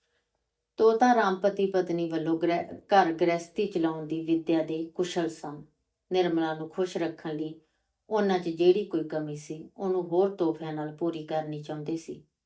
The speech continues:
ਉਹ ਬਹੁਤ ਹੀ ਦੋਸਤਾਨਾ ਸੁਭਾਅ ਵਾਲੇ ਬੰਦੇ ਸਨ, ਪਰ ਨਿਰਮਲਾ ਦੇ ਲਈ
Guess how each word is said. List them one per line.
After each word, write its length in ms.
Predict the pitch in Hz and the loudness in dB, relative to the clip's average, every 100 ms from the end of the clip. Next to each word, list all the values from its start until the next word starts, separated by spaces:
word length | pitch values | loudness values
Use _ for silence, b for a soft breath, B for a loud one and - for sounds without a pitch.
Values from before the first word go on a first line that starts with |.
| _ b b _ - | _ b b _ 2
ਉਹ 160 | 208 | 4
ਬਹੁਤ 300 | 180 185 196 | 6 6 4
ਹੀ 120 | 202 185 | 0 2
ਦੋਸਤਾਨਾ 560 | 165 165 165 170 160 | 4 4 2 -2 -2
ਸੁਭਾਅ 360 | 160 170 170 156 | -4 -4 -2 -2
ਵਾਲੇ 280 | 151 151 151 | -2 -6 -6
ਬੰਦੇ 320 | 156 151 151 | -6 -6 -8
ਸਨ, 300 | - 151 151 - | -10 -12 -12 -4
ਪਰ 160 | 165 | -2
ਨਿਰਮਲਾ 460 | 160 156 156 160 165 | -2 -6 -6 -4 -4
ਦੇ 160 | 160 151 | -4 -6
ਲਈ 320 | 151 165 | -6 -6